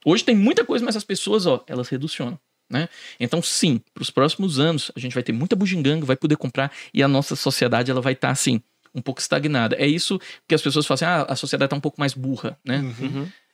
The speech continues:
Speaker 1: É, mas um pouco culpa nossa, né? De inventar essas coisas. Poxa,
Speaker 2: Sim.
Speaker 1: é porque hoje, é, essa sociedade do consumo quer se criar coisas novas, coisas, né? É, é, mais e mais coisas a cada dia, mas, pô, você, cara, mas você não
Speaker 2: É.
Speaker 1: precisa disso tudo.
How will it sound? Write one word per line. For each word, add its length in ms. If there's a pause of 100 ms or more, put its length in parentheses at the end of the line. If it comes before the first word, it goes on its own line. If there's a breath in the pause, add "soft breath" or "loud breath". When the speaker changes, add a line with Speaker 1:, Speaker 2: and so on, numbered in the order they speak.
(100)
Speaker 1:
É, 160
mas 200
um 100
pouco 260
culpa 220
nossa, 300
né? 100
De 100
inventar 460
essas 180
coisas. 220
Poxa, 260
Speaker 2:
Sim. 380
Speaker 1:
é 100
porque 440
hoje, 460
é, 340
essa 180
sociedade 500
do 120
consumo 520 (300 loud breath)
quer 120
se 120
criar 560
coisas 380
novas, 480
coisas, 500 (100)
né? 280 (340 loud breath)
É, 320
é, 240 (100)
mais 360
e 20
mais 260
coisas 380
a 80
cada 320
dia, 300
mas, 180
pô, 160
você, 100 (560)
cara, 220
mas 160
você 80
não 80
Speaker 2:
É. 40
Speaker 1:
precisa 360
disso 240
tudo. 400